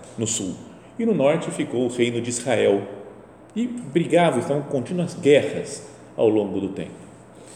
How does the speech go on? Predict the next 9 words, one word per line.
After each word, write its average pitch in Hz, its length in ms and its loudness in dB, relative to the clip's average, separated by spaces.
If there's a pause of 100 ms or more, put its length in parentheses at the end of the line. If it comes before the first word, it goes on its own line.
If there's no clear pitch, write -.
(920)
Depois 202 500 2 (180)
do 156 240 2
Roboão, 147 800 4 (1080)
que 104 120 0
era 104 100 6
o 101 80 2
rei 113 440 2 (120)
do 160 160 -2
sul, 147 460 2